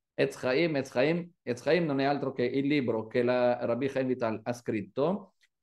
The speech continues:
in base agli insegnamenti del suo maestro, della Rizal, grande Arizal, che lui non ha scritto libri, ha trasmesso i suoi insegnamenti,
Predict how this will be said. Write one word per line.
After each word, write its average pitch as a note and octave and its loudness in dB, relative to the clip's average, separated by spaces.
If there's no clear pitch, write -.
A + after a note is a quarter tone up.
in A2+ -4
base B2 4
agli C3+ 2
insegnamenti C3+ -2
del C3+ 0
suo B2+ -4
maestro, B2 -2
della A2 0
Rizal, G#2+ 2
grande A#2+ -2
Arizal, C3+ 2
che A#2 -8
lui C3+ 0
non C3 0
ha D3 0
scritto A#2 -6
libri, G#2+ -2
ha A#2 -4
trasmesso A#2 -4
i G#2 -4
suoi A#2 -4
insegnamenti, G#2+ -6